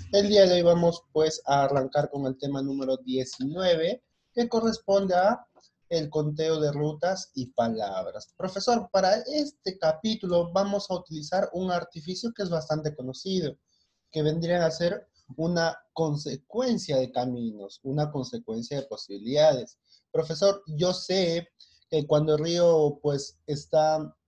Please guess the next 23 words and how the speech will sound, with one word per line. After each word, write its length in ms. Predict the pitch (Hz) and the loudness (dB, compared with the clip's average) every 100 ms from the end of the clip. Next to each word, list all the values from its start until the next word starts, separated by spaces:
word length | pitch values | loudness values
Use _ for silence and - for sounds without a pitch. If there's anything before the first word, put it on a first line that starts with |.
| - | -8
está 300 | 143 - 151 | -6 0 2
avanzando, 920 | 143 139 127 - 165 185 160 165 269 _ _ _ _ | 2 0 -4 0 0 2 0 -2 -4 _ _ _ _
está 400 | 151 147 208 208 | -4 2 2 2
trayendo 880 | 190 170 170 214 185 170 190 254 160 143 143 | 2 2 2 0 0 0 -2 -4 -6 -10 -14
cierta 500 | - 190 185 185 175 | -4 -2 0 -2 0
cantidad 520 | 160 151 160 226 202 | 0 0 -4 -4 -4
de 160 | 143 | 0
agua, 280 | 123 107 107 | 0 0 -4
¿no? 240 | 117 180 - _ _ _ _ | -6 -10 -16 _ _ _ _
Hay 200 | 202 214 | 2 4
un 160 | 202 180 | 2 -2
flujo. 760 | - 185 196 180 143 - - _ _ _ | -4 -2 2 2 0 -10 -20 _ _ _
Profesor, 500 | - 165 180 240 247 - | -6 -6 0 0 0 -4
ese 380 | 202 226 233 202 | 2 2 2 0
flujo 440 | - 226 226 208 | 2 0 2 0
de 140 | 185 175 | 0 0
río 340 | 202 233 226 | 0 2 2
es 140 | 196 | 0
lo 120 | 185 185 | -2 -2
que 120 | 180 | -2
vamos 340 | 175 175 170 | -2 -2 -4
a 60 | 160 | -4
intentar 600 | 147 147 147 180 185 | -2 -2 -2 0 -2